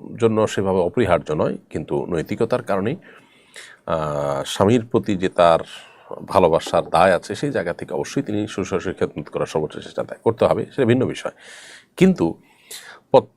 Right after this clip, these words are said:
পাঁচচল্লিশও পার হন-, হয় নাই, এরকম বয়সের, আহ, শ্বশুর শাশুড়িরাও আজকাল অনেক সময় দেখা যায় যে বৌমাদের কাছ থেকে খেদমতের জন্য বসে থাকেন এবং ছেলেরাও সেটা প্রত্যাশা করেন। এটা একেবারে অনুচিত কাজ, এই কালচারটা আমাদের দূর হওয়া দরকার।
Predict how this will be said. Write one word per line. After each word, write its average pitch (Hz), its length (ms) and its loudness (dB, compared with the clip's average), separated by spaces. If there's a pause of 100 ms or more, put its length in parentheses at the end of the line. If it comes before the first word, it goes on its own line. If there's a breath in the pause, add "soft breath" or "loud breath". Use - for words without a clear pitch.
পাঁচচল্লিশও 151 440 2
পার 131 220 6
হন-, 123 220 2
হয় 123 220 6
নাই, 92 160 4
এরকম 147 500 0
বয়সের, 110 440 2
আহ, 85 580 2
শ্বশুর 120 260 -4
শাশুড়িরাও 123 580 4
আজকাল - 520 0 (340 soft breath)
অনেক 98 140 0
সময় 90 160 -2
দেখা 85 200 0
যায় 78 140 0
যে 78 160 -4
বৌমাদের 73 380 -4
কাছ - 160 -6
থেকে 73 380 -4 (100)
খেদমতের 80 420 -2
জন্য 71 280 -4
বসে 76 180 -6
থাকেন 76 320 -10 (380 loud breath)
এবং 85 120 -2
ছেলেরাও 82 320 2
সেটা - 200 -8
প্রত্যাশা - 380 -10
করেন। - 200 -10
এটা - 300 -8 (360 soft breath)
একেবারে 143 300 2
অনুচিত 78 360 -4
কাজ, - 300 -10
এই 90 60 -10
কালচারটা - 360 -8
আমাদের 90 180 -6
দূর 95 140 -2
হওয়া 76 140 -6
দরকার। - 280 -8